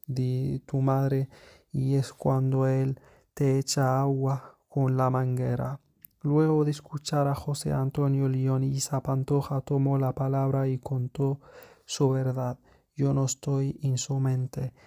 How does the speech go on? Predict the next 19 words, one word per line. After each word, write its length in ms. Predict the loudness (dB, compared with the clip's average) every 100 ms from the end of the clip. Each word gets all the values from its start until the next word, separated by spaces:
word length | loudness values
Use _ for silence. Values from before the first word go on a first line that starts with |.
| -20 _
y 140 | -2
no 160 | 0 0
sé 320 | 0 -2 -2
exactamente 1000 | -2 -6 -6 -8 -4 -2 0 -2 -2 -6
por 260 | -2 -4 -4
qué 260 | -2 -2 0
hizo 580 | -2 -2 -2 0 0 -4 -16 -20 -20 _
lo 240 | 0 0
que 140 | 0 -2
hizo, 580 | -2 -6 -4 -4 -4 -8 _ _ _ _
pero 300 | 0 2 2
todo 340 | 2 2 4 2
empezó 640 | 0 -2 -2 -2 -2 -2
porque 460 | 0 -2 -2 -4 -2
yo 220 | -2 -2
tenía 480 | -2 -2 0 0 0
un 180 | 0 -2
teléfono 720 | -2 0 0 0 -4 -2 -2
móvil 600 | 0 0 0 0 -2